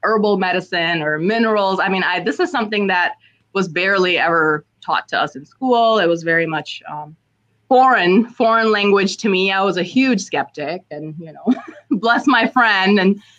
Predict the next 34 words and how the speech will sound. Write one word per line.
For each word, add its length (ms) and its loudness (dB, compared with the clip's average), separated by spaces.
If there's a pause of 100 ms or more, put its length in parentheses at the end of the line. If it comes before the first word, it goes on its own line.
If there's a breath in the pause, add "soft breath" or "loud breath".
(280 loud breath)
you 100 0
know, 80 2
I 120 2
politely 680 0
was 240 -2
like, 260 -2
"Thanks, 320 0
but 160 0
no 160 2 (140)
thanks." 440 -2
And, 200 0 (560)
but 100 0
anyway, 320 4
long 300 6
story 260 2
short, 460 2
I, 220 -2
I'm, 280 -2
I 200 -2
will 160 0
tell 380 0
you, 240 2
Lene, 480 -2
that 240 -4
it 140 -2
changed 800 -2
my 180 -4
life 520 -2 (140)
forever. 920 -4
And 160 -6
I 100 -2
am 160 -8
forever 500 -2
grateful 600 -4